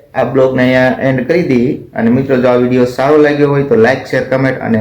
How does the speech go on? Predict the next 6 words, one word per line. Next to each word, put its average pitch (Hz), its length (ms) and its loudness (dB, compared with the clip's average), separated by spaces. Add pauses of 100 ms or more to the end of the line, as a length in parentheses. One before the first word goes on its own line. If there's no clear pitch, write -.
સબસ્ક્રાઇબ 151 580 -2
કરવાનું 135 300 0
ભૂલતા 135 280 0
નહીં. 143 200 -2 (520)
ફરી 175 200 0
મળીશું 139 340 0